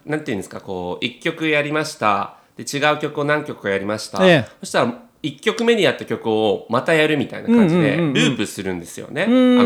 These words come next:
Speaker 1: の、会場によっては。
Speaker 2: まあ、会場によってはね。
Speaker 1: そうそうそう。まあ、全曲違いますみたいな会場もあるけど、中にはループする会場もあって、
Speaker 2: うん。
Speaker 1: そうすると、もう振りが体に身についてるから、
Speaker 2: うんうんうん。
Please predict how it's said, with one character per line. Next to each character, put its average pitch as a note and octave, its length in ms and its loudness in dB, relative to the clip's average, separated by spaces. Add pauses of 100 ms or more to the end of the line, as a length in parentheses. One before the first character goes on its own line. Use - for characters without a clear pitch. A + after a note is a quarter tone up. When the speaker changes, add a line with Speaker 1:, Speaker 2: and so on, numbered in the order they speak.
Speaker 1:
の、 A#3+ 40 4
会 A3+ 140 4
場 G#3+ 120 4
に F#3+ 80 2
よ G#3+ 60 2
っ - 40 -12
て G#3 140 -6
は。 - 160 -6
Speaker 2:
ま A3+ 80 2
あ、 - 40 6
会 F#3 160 6
場 F3 60 2
に E3 60 0
よ D#3+ 60 0
っ D3+ 40 -6
て D3+ 100 2
は A2+ 80 2
ね。 - 40 2
Speaker 1:
そ A#2+ 60 4
う C3+ 60 4
そ C#3 60 6
う C#3+ 40 2
そ G2 380 -4
う。 - 20 -10
ま E3+ 80 0
あ、 C#3+ 40 -4
全 A#3+ 200 2
曲 C3 180 -6
違 B2+ 120 -8 (120)
い C3+ 60 2
ま C#3+ 120 2
す C#3+ 60 -8
み G#2+ 80 -4
た G2+ 60 0
い F#2+ 40 -2
な - 40 -8
会 G#2 200 -2
場 G#2 120 -4
も G#2+ 80 0
あ G#2 60 0
る F#2 80 -8
け G2+ 100 -14
ど、 G2 400 -4 (480)
中 A3 240 0
に G3+ 100 0
は C#3 60 6
ル D#3+ 240 2
ー - 20 -12
プ - 60 -12
す G2+ 160 -10
る F2+ 400 -8
会 G#2+ 160 -6
場 F#2+ 120 -6
も F#2 100 -4
あ - 20 -6
っ - 140 -14
て、 - 100 -14
Speaker 2:
う G3 60 0
ん。 D#3+ 260 0
Speaker 1:
そ - 280 -16
う F#3+ 40 -10
す G3 180 -8
る F3+ 100 -10
と、 F#3 500 -2
も D3+ 140 4
う - 100 -8
振 F#3 80 -6
り A3+ 120 -4
が A3 280 2
体 F#3+ 300 0
に F3+ 100 -4
身 F3 160 -2
に E3 80 -4
つ F3 100 -10
い D#3+ 80 -6
て - 100 -12
る - 60 -12
か G3+ 60 2
ら、 G#3+ 80 6
Speaker 2:
う - 20 8
ん - 40 8
う - 20 8
ん A3 60 8
う F#3 400 4
ん。 A2+ 100 -2